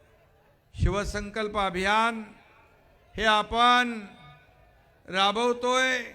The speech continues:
अरे बाबा, जाऊ दे त्याच्याकडे, कुठे ते आपलंच आहे ना कोणीतरी.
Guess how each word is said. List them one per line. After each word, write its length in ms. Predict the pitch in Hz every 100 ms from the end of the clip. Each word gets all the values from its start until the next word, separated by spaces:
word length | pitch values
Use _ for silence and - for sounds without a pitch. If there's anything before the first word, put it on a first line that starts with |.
| - - - - _ _ _ _ _ -
अरे 280 | 269 302
बाबा, 380 | 285 254 240 277
जाऊ 320 | 269 226 240
दे 140 | 269 277
त्याच्याकडे, 500 | 254 247 262 254 254
कुठे 680 | 220 208 214 190 160 - - _ _ 339 - - - - - - - -
ते 60 | 196
आपलंच 400 | 175 226 247 220
आहे 100 | 220
ना 80 |
कोणीतरी. 600 | 226 214 208 208 196 151